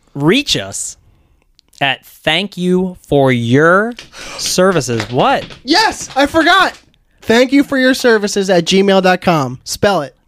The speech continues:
Speaker 2: Thank you for U R services at gmail dot com.
Speaker 1: The
Speaker 2: And
Speaker 1: letters U and R.
Speaker 2: U and R. We got our first email.
Speaker 1: Oh my God,
Speaker 2: I
Speaker 1: that's
Speaker 2: forgot
Speaker 1: right.
Speaker 2: all about that.
Speaker 1: I am so excited to read this. Can we start with that?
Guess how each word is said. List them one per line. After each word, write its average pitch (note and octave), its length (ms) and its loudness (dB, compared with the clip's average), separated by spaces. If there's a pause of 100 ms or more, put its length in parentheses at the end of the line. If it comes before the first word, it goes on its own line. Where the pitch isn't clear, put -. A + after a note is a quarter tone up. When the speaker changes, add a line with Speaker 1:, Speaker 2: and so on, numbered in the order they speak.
(160)
Speaker 2:
Thank E3 320 0
you F3 240 4 (100)
for C#3+ 340 0 (140)
U F3+ 420 4
R D3+ 440 0 (340)
services C3 720 -4 (400)
at D3 100 -4
gmail D3+ 320 -2
dot C#3+ 140 -4
com. C3+ 340 -8 (260)
Speaker 1:
The B2+ 80 -6
Speaker 2:
And A#2+ 60 -2
Speaker 1:
letters C3+ 460 0 (100)
U B2 400 4
and A2 200 -6
R. G2 340 -10
Speaker 2:
U D3 100 0
and C#3 100 -2
R. C3 140 -8 (100)
We B3 260 4
got A3 200 2
our F3 120 -4
first G#3+ 520 0
email. F3 460 2
Speaker 1:
Oh G#3 200 4
my D#3 260 -4
God, A#3+ 420 0
Speaker 2:
I - 40 4
Speaker 1:
that's F#4 140 2
Speaker 2:
forgot D4 200 2
Speaker 1:
right. G#3+ 260 -2 (180)
Speaker 2:
all G3+ 300 2
about F3+ 380 0
that. C3 120 -4
Speaker 1:
I E3 140 2
am D#3 160 0
so C#3+ 320 0
excited B2 420 -6
to A#2 80 -2
read A#2 220 -2
this. A2 320 -2
Can D3+ 180 2
we A#3+ 160 2
start C3 500 -2
with F#3+ 200 -2
that? A#3 320 0